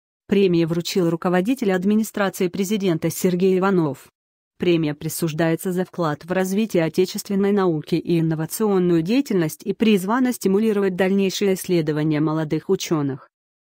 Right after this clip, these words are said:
В две тысячи четырнадцатом году на соискание премии было представлено двести пятьдесят работ, из них на конкурс принято сто восемьдесят два.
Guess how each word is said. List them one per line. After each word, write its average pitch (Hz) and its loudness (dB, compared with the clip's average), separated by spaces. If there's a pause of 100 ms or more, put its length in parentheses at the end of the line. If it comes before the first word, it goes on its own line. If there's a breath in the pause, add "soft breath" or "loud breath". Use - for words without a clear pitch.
(140)
В 180 -2
две 190 4
тысячи 190 -4
четырнадцатом 160 -2
году 170 -2
на 185 -2
соискание 175 0
премии 175 2
было 170 2
представлено 170 -2
двести 180 0
пятьдесят 165 -2
работ, 143 -6 (180)
из 180 0
них 247 0
на 220 0
конкурс 180 -2
принято 220 2
сто 170 -2
восемьдесят 214 -2
два. 147 -4